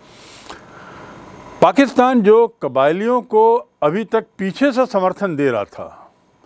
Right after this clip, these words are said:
जो अभी तक सामने नहीं आ रहा था, जो अभी तक आर्थिक और सैन्य मदद पहुंचाकर चुप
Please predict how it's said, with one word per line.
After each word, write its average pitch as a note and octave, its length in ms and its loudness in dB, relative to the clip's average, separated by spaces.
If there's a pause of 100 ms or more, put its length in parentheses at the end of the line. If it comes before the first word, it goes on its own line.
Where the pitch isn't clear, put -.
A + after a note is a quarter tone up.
(380)
जो F#3+ 200 4
अभी G3+ 300 0
तक G#3+ 240 0 (760)
सामने F#3+ 480 0
नहीं B3 160 -2
आ B2 120 -2
रहा G#2 120 -8
था, - 340 -20 (1700)
जो F#3+ 160 4
अभी G3+ 220 2
तक A3 300 0 (240)
आर्थिक D3+ 640 0 (380)
और F#3+ 340 2
सैन्य A#3 600 -2
मदद A3 380 0
पहुंचाकर D#3 580 -2 (340)
चुप A#3 160 2